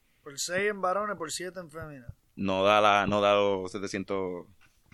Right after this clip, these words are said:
Speaker 1: Ah,
Speaker 2: setecientos cuarenta y cuatro.
Speaker 1: mucho menos, mucho menos.
Speaker 2: Entonces, pues, ¿qué porcentaje le estamos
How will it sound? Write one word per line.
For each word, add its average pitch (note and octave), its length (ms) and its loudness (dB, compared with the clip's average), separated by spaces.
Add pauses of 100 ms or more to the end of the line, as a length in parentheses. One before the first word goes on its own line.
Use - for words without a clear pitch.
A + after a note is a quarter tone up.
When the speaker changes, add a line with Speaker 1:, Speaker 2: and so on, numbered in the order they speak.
(840)
Speaker 1:
Ah, D#3 140 -4
Speaker 2:
setecientos A2+ 380 2
cuarenta G#2+ 240 0
y - 20 2
cuatro. - 160 -4
Speaker 1:
mucho C#3+ 220 -16
menos, - 160 -18
mucho - 140 -20
menos. - 120 -6
Speaker 2:
Entonces, F#2+ 340 -6
pues, G#2+ 300 -2
¿qué G#2 140 0
porcentaje C3 540 -4
le D3 80 -2
estamos A2 840 -4